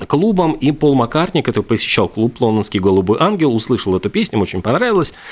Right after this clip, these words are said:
и он предложил её вот этой самой Мэри Хопкин. Она записала её на студии Эбби Роуд в Лондоне, на лейбле Apple Records, который принадлежал Beatles. Выпустили они, значит, эту песню, где были и балалайка, и кларнеты, и цимбалы, и тенор-банджо.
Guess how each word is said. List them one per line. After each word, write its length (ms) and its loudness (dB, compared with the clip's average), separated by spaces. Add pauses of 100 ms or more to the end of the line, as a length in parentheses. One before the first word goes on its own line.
(260)
и 280 0
он 200 0
предложил 560 0
её 380 4
вот 180 0
этой 160 -2
самой 320 0
Мэри 180 2
Хопкин. 400 -4 (120)
Она 200 0
записала 500 0
её 140 2
на 140 2
студии 480 0
Эбби 240 0
Роуд 500 0
в 160 -8
Лондоне, 540 2
на 420 0
лейбле 720 2
Apple 420 0
Records, 480 -2
который 300 -2
принадлежал 480 0
Beatles. 380 0 (460)
Выпустили 580 0
они, 240 2
значит, 320 0
эту 80 0
песню, 320 0
где 300 0 (200)
были 300 2
и 80 2
балалайка, 580 2
и 40 0
кларнеты, 580 0
и 20 -6
цимбалы, 600 0
и 20 -2
тенор-банджо. 760 0